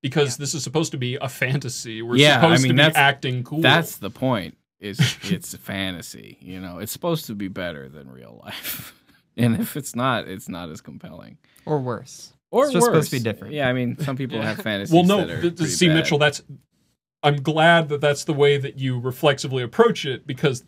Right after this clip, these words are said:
Speaker 1: that makes it way more fun. But that
Speaker 4: Right. Yeah.
Speaker 1: isn't the way most people
Speaker 3: Yeah.
Speaker 1: approach it. This is why
Speaker 3: It's a
Speaker 1: in,
Speaker 3: valid approach. It's
Speaker 1: it's,
Speaker 3: just not common.
Speaker 1: it's
Speaker 3: Yeah.
Speaker 1: why in the worldwide box office, happy,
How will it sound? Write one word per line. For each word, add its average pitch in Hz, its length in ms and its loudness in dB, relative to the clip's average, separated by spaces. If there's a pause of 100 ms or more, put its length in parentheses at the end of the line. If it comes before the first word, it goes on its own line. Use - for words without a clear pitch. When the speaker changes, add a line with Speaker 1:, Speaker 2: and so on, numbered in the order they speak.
Speaker 1:
that 151 200 0
makes 143 180 0
it - 80 -6
way 131 120 -4
more 113 160 -6
fun. 110 400 -4
But 113 120 -8
that 143 140 4
Speaker 4:
Right. 147 80 -6
Yeah. 160 60 4
Speaker 1:
isn't 127 320 -2
the 127 80 -2
way 120 160 -2
most 117 240 -6
people 113 300 -10
Speaker 3:
Yeah. 107 80 -6
Speaker 1:
approach 98 300 -4
it. - 140 -14 (580)
This 147 140 0
is 170 140 -2
why 143 240 6 (180)
Speaker 3:
It's 113 120 -4
a 135 40 2
Speaker 1:
in, 107 60 0
Speaker 3:
valid 117 340 4
approach. 87 400 -10
It's - 60 -6
Speaker 1:
it's, 95 80 -8
Speaker 3:
just - 160 -12
not 85 160 -10
common. 78 520 -14
Speaker 1:
it's 147 180 -4
Speaker 3:
Yeah. 160 40 0
Speaker 1:
why 156 180 4
in 147 140 -2
the 135 80 -4
worldwide 131 480 0
box 120 320 -2
office, 113 380 -4
happy, 120 640 -2